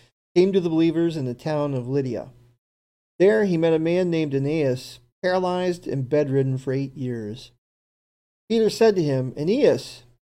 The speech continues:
Jesus Christ has healed you. Get up and make your bed." And he was healed instantly. Then the whole population of Lydia and Sharon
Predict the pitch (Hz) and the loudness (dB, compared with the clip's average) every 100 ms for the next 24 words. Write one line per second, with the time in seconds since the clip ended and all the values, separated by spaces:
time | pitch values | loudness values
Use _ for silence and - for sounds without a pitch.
0 | - 196 214 214 - 190 180 - 127 - | -6 -4 -2 -6 -4 -4 -4 -6 -12 -2
1 | 185 170 131 120 113 113 - _ _ _ | 2 2 2 -4 -6 -10 -16 _ _ _
2 | _ 170 185 240 - - 135 135 143 160 | _ 0 2 2 -2 -8 -6 -4 -4 -4
3 | 139 131 117 117 110 _ _ _ _ _ | -2 -2 -2 -8 -16 _ _ _ _ _
4 | _ - 131 131 - 160 160 143 135 - | _ -8 -4 -4 -2 0 0 0 -6 -10
5 | - 104 _ _ _ _ - 156 139 135 | -20 -20 _ _ _ _ -2 0 0 0
6 | 190 202 208 190 160 160 160 135 127 143 | 0 2 -2 -2 0 -2 -2 -6 -2 -2
7 | 143 147 143 135 120 - 147 135 123 123 | 0 0 -2 -4 -12 -4 -2 -2 -6 -12
8 | 127 | -16